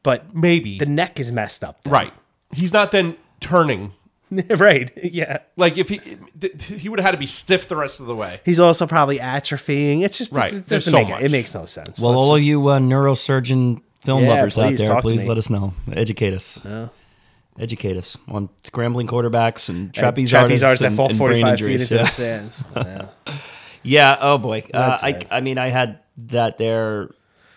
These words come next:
Speaker 3: Anything else with that?
Speaker 1: I mean, this
Speaker 3: mean
Speaker 1: whole movie's basically a
Speaker 2: Stop.
Speaker 1: nitpick.
Speaker 2: Yeah.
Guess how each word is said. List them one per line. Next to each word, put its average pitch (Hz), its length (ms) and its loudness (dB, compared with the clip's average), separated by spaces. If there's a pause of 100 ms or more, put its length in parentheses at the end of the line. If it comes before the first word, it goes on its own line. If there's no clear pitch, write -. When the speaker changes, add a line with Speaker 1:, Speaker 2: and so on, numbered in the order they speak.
(120)
Speaker 3:
Anything 117 300 -4
else 110 200 -4
with 101 120 -10
that? 104 340 -4
Speaker 1:
I - 20 -2
mean, 170 140 2
this 175 120 4
Speaker 3:
mean - 40 -2
Speaker 1:
whole 190 140 6
movie's 123 380 0
basically 110 540 -6
a 123 60 -4
Speaker 2:
Stop. 131 280 -4
Speaker 1:
nitpick. 131 200 -2
Speaker 2:
Yeah. 101 180 -8